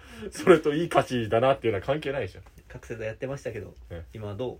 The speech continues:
Speaker 2: うですか？
Speaker 1: 秋原紀之に問いかけ、<laughs> 問いかけて、ついに。知らねえよ。
Speaker 2: そういうね、過去があっても、
Speaker 1: うん。
Speaker 2: それを乗り越えて、あんな素晴らしい曲をね、
Speaker 1: うん。
Speaker 2: 書けると。
Speaker 1: うん。
Speaker 2: そういう時代ですよ。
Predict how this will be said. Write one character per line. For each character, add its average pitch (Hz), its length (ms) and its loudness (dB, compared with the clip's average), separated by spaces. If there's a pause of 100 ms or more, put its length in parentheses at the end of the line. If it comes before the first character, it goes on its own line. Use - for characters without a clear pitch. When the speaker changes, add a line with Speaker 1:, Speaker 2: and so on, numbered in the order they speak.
Speaker 2:
う - 40 -20
で - 80 -16
す - 60 -20
か？ - 160 -10 (1080)
Speaker 1:
秋 170 240 8
原 254 200 12
紀 165 180 10
之 170 140 4
に - 40 0
問 - 160 8
い 147 40 4
か - 100 -2
け、 - 80 -2 (560)
<laughs> - 640 -4
問 185 140 12
い - 20 2
か 180 140 6
け 170 80 6
て、 185 240 8
つ 175 120 4
い 135 120 4
に。 95 80 -10 (500)
知 - 160 0
ら 247 180 10
ね 254 140 10
え - 40 8
よ。 90 180 0
Speaker 2:
そ 127 160 -4
う 117 40 -8
い 127 40 -8
う 139 40 -8
ね、 185 180 -8
過 160 120 -10
去 143 140 -16
が 156 100 0
あ 285 40 -4
っ 294 40 -12
て - 160 -8
も、 127 160 -6 (160)
Speaker 1:
う 104 40 -10
ん。 95 140 -10 (120)
Speaker 2:
そ 104 60 -10
れ 104 60 -6
を - 40 -10
乗 117 120 -8
り 175 80 -8
越 214 200 -4
え - 40 -6
て、 - 180 -14 (240)
あ 101 80 -14
ん 101 80 -12
な 104 80 -10
素 101 120 -18
晴 127 100 -6
ら 165 120 -6
し 180 200 -8
い - 120 -10
曲 90 300 -18
を 90 80 -12
ね、 92 60 -14 (220)
Speaker 1:
う - 40 -10
ん。 82 140 -12 (200)
Speaker 2:
書 135 80 -18
け 143 120 -6
る - 80 -14
と。 - 100 -20 (240)
Speaker 1:
う 87 40 -14
ん。 82 160 -12 (760)
Speaker 2:
そ - 80 -18
う 95 40 -14
い 98 160 -12
う 98 40 -12
時 104 100 -16
代 120 160 -8
で 180 80 -8
す - 120 -14
よ。 85 100 -10